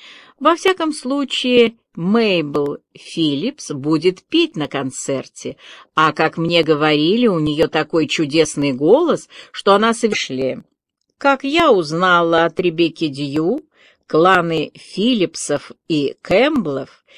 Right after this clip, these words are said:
издавна соперничают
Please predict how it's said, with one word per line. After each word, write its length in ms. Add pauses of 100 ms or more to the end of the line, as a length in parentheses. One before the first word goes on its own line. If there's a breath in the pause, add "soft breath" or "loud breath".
(240 soft breath)
издавна 600
соперничают 1300